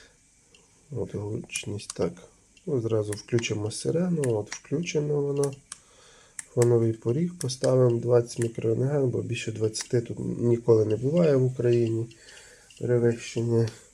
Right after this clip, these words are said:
в чистих місцях. Якщо є вже двадцять, то це вже щось там фонить. Прайс підсвітки,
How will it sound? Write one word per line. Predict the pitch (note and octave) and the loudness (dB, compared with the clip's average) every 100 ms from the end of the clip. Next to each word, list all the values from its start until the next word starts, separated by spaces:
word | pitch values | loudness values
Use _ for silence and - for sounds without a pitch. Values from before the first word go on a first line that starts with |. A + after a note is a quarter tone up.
| - - - - - _ _ _ _ | -20 -20 -20 -20 -20 _ _ _ _
в | |
чистих | - B2 - B2 - | 0 0 0 -4 -2
місцях. | A#2 - - A2+ A2 | -4 -4 0 0 0
Якщо | G#2+ - - | -8 -6 -2
є | A#2+ A#2+ A2+ A#2 | -2 -2 -6 -8
вже | A2 A#2+ | 2 2
двадцять, | A#2 C3 C3+ C3+ A2 | 4 2 2 -2 -8
то | - - | -12 -6
це | G#2 | -4
вже | G#2 G#2+ | -4 -6
щось | - G2+ | -8 -10
там | - G2+ | -6 -6
фонить. | G2+ - G#2 F#2+ F2 - - _ _ _ _ - - _ - | -6 -8 -6 -6 -6 -12 -20 _ _ _ _ -20 -20 _ 2
Прайс | B2+ B2 | 6 6
підсвітки, | - B2 - B2+ A#2 - G#2 | 4 -6 -2 0 0 -2 -4